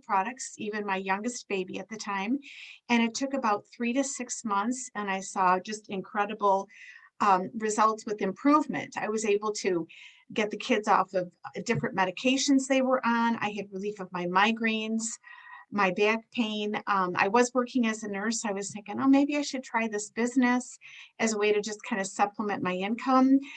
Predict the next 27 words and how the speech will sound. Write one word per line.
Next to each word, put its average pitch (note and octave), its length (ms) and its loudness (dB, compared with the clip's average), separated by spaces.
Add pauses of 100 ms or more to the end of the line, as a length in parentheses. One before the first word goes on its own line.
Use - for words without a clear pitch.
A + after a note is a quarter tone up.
(160)
So C4+ 180 4
we B3+ 140 4
started B3+ 440 2
to B3 120 -6
do A3+ 180 -2
the G#3 140 -2
business G#3 600 0 (120)
and, A3 320 4 (180)
uh, G3+ 220 0 (420)
on A3 160 2
the G#3 80 -8
products G3 460 0
together. F#3+ 440 -2 (540)
So, C4 480 8
um, A#3+ 220 8
I B3 80 6
initially A#3+ 420 4
just C4+ 160 -2
started C4+ 300 2
sharing A#3+ 400 2
what - 160 2
was A3 160 -4
happening A3 360 -2
with G#3 180 -4
our G3 160 -2
family. A#3 540 0 (540)
And, G#3 400 0